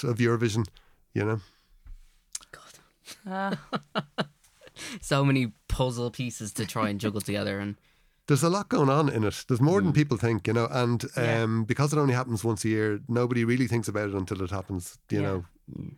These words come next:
Speaker 1: that week or the week after or
Speaker 3: Apart from
Speaker 1: whatever
Speaker 3: the
Speaker 1: it is.
Speaker 3: likes of ourselves.
Speaker 2: Yeah, <laughs> every
Speaker 1: Apart from the
Speaker 2: day.
Speaker 1: likes of ourselves, yeah, yeah, yeah.
Speaker 2: I think a nice question to end things would be is, um, if you could get one act to take part and represent Ireland, who would it be? Who would be at top of your list?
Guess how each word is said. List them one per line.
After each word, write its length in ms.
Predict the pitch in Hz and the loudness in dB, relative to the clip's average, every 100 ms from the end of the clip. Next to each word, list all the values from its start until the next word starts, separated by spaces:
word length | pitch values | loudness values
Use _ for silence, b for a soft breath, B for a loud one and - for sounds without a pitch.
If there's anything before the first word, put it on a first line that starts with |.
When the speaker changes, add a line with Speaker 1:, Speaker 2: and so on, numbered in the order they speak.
| - | -6
Speaker 1:
that 160 | 95 92 | -4 -4
week 240 | 98 - | -6 -6
or 120 | 104 | -8
the 60 | 98 | -6
week 180 | 95 92 | -6 -6
after 260 | 92 - - | -10 -10 -6
or 20 | |
Speaker 3:
Apart 140 | 175 | -4
from 20 | 180 | -2
Speaker 1:
whatever 140 | 190 | -2
Speaker 3:
the 40 | |
Speaker 1:
it 20 | 160 | -2
is. 40 | |
Speaker 3:
likes 240 | 156 147 | -4 -6
of 60 | - | -8
ourselves. 500 | 151 147 151 156 165 143 | -8 -6 -6 -4 4 8
Speaker 2:
Yeah, 260 | 139 - | 8 8
<laughs> 20 | - | 6
every 440 | - 135 123 - | 6 6 2 4
Speaker 1:
Apart 200 | 147 143 | 4 6
from 100 | 139 | 6
the 40 | 131 | 4
Speaker 2:
day. 40 | |
Speaker 1:
likes 120 | 110 | 4
of 60 | 127 | 2
ourselves, 360 | 95 101 95 | 2 0 0
yeah, 160 | 107 101 | 0 0
yeah, 180 | 101 98 | 0 -2
yeah. 160 | 104 98 - - | -2 -4 -6 0
Speaker 2:
I 80 | 147 | 0
think 140 | 208 | 2
a 20 | |
nice 220 | 254 190 - | 0 -2 0
question 300 | 143 - 113 | 0 0 0
to 120 | - | 2
end 200 | 110 113 | 2 0
things 320 | 110 104 104 | 2 2 0
would 100 | 107 | 0
be 320 | 104 104 95 | 0 0 0
is, 420 | 98 98 95 - - | -2 -2 -6 -12 -8
um, 460 | 101 101 98 95 - - | -4 -2 -2 -2 -6 -8
if 120 | 113 180 | -4 -2
you 60 | |
could 120 | 226 | 0
get 180 | 202 - | 0 0
one 220 | 120 127 | 2 4
act 360 | 107 110 - - _ _ _ _ _ _ _ - | 2 -2 -10 -10 _ _ _ _ _ _ _ -8
to 100 | - | -2
take 220 | - 107 - | -2 -2 0
part 320 | 101 107 - 117 | -2 -2 -6 -2
and 80 | |
represent 300 | 107 - 110 | 0 2 2
Ireland, 300 | 101 98 78 - | 2 0 -2 2
who 100 | 139 | 2
would 80 | 131 | 4
it 60 | 110 | 2
be? 160 | 101 | 0
Who 120 | 117 | 0
would 100 | 131 | 0
be 180 | 123 117 | 0 -2
at 120 | - | -2
top 180 | - 123 | 0 0
of 20 | 110 | 2
your 80 | 101 | 0
list? 280 | 101 - | 0 -4